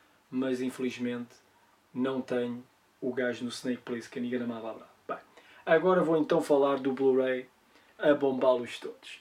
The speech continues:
Aí está. O grande Snake Plissken a bombá-los todos à patrão. Aí está ele, carregadinho de extras e a explodir com isto tudo. Bem, então vamos lá embora,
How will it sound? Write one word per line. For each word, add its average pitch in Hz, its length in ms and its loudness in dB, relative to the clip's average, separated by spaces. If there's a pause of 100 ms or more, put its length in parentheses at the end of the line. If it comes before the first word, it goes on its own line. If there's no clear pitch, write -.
Aí 302 140 4
está. - 440 -4 (500)
O 165 200 2
grande 151 340 4
Snake 156 560 0
Plissken 151 680 2 (180)
a 170 180 2
bombá-los 151 760 2
todos 139 320 2
à 139 120 2
patrão. 131 640 -6
Aí 151 160 0
está 127 440 0
ele, 127 220 -4
carregadinho 135 580 2
de 127 140 -4
extras 127 340 -8
e 135 80 -4
a - 20 -4
explodir 123 440 -6
com 123 160 -6
isto - 260 -8
tudo. - 60 -20 (280)
Bem, - 80 -10 (800)
então 202 220 4
vamos 165 180 4
lá 156 140 4
embora, 135 540 4